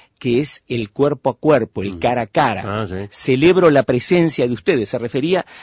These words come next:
Speaker 1: a los que vienen de afuera, vienen de lejos, ¿eh? Y la cámara mostraba a Hillary Clinton, en fin, a, a Chávez, a,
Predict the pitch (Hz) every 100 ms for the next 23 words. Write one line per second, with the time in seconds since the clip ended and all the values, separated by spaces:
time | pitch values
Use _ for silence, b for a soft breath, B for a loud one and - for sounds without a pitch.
0 | B B - 127 123 - - 131 151 123
1 | 120 123 117 113 110 170 165 117 95 110
2 | 107 98 104 156 143 107 87 - - 123
3 | - 104 95 - 113 113 104 95 - 123
4 | 117 101 - 107 95 98 123 123 113 101
5 | 104 95 135 113 95 - B B - 92
6 | 123 120 110 104 123